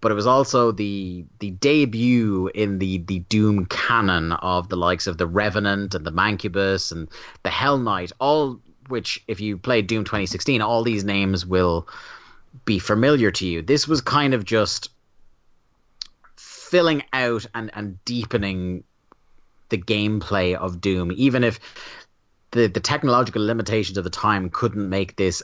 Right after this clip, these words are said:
a, just a massive, massive game like Doom twenty sixteen was, but they did everything they could to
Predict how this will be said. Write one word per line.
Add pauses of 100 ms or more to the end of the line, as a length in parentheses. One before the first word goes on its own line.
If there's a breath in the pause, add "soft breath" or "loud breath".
a, (120)
just
a
massive,
massive
game
like (380)
Doom
twenty
sixteen
was, (380 loud breath)
but
they
did (340)
everything
they
could
to